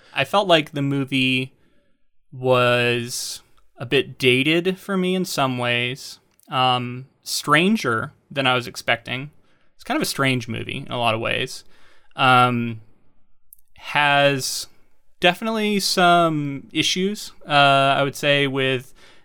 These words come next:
male gaze stuff, um, potentially other problems. I don't know, just some of, some of the early stuff I was like, "Eh, I don't know,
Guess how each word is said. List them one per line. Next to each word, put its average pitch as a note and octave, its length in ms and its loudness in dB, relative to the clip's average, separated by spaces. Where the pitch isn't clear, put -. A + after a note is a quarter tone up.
male B2+ 240 2
gaze F#3 380 6
stuff, E3 760 6
um, A#2+ 840 0
potentially B2+ 380 -4
other B2 200 2
problems. B2+ 680 0
I F#3 80 2
don't F#3 80 4
know, C3 140 4
just C#3 180 -2
some A3 100 2
of, G3 160 2
some A#3 160 2
of G#3+ 60 2
the F3 120 8
early D3+ 240 4
stuff - 460 2
I D3 160 4
was C3+ 200 -2
like, B2+ 220 4
"Eh, F#3+ 200 6
I - 20 6
don't E3 120 0
know, C3+ 240 2